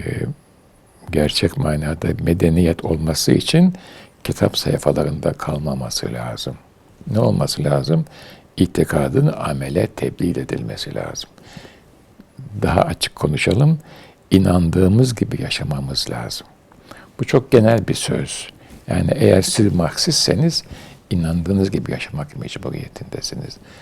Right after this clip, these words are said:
Kapitalistseniz ki şu anda o çok geçerli, bir kapitalist gibi yaşamak mecburiyetindesiniz. Hakikaten gerçek kapitalistler bir kapitalist gibi yaşıyorlar.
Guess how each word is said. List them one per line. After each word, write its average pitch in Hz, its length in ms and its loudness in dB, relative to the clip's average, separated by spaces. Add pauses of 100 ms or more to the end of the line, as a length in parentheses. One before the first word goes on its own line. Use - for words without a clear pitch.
(340)
Kapitalistseniz 110 920 0
ki 143 120 -6
şu - 200 2
anda - 300 -2
o 151 140 -4
çok - 360 -8
geçerli, 143 600 0 (640)
bir 98 100 4
kapitalist - 640 2
gibi - 220 0
yaşamak - 500 -6
mecburiyetindesiniz. - 1400 -8 (500)
Hakikaten - 560 -2
gerçek - 400 0
kapitalistler - 760 -2
bir 110 60 0
kapitalist - 580 -4
gibi - 220 -8
yaşıyorlar. - 520 -8